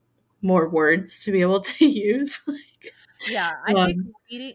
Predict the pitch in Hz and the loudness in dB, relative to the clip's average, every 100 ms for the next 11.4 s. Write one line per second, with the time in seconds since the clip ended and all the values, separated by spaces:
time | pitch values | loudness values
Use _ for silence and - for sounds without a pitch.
0 | - 208 269 262 240 233 208 208 175 - | -4 -2 -2 -4 -4 -6 -4 -6 -6 -12
1 | 214 180 151 190 185 - 185 208 220 220 | -12 -14 -10 -10 -10 -10 -8 -8 -8 -12
2 | 214 196 196 185 208 180 - - 180 175 | -8 -6 -6 -8 -6 -8 -8 -12 -12 -12
3 | 180 175 170 _ _ _ _ _ _ - | -14 -14 -16 _ _ _ _ _ _ -16
4 | 208 185 180 180 _ _ _ _ _ - | -8 -6 -8 -12 _ _ _ _ _ -16
5 | 185 185 170 180 185 190 214 226 _ 208 | -14 -14 -12 -6 -4 -4 -4 -8 _ -16
6 | 226 233 220 226 226 233 - - 320 - | -12 -12 -12 -10 -8 -8 -8 -10 -8 -10
7 | - 508 _ 226 220 214 185 185 302 349 | -20 -20 _ 2 2 2 0 -2 -2 -4
8 | 349 302 - 466 466 311 294 277 262 233 | -8 -8 -8 -6 -6 -6 -8 -6 -6 -6
9 | 226 214 - 196 208 196 196 208 196 - | -8 -8 -10 -8 -6 -6 -8 -12 -10 -12
10 | _ 185 190 202 - - - 180 180 - | _ -6 -6 -8 -18 -18 -10 -8 -8 -12
11 | 233 254 277 | -12 -10 -10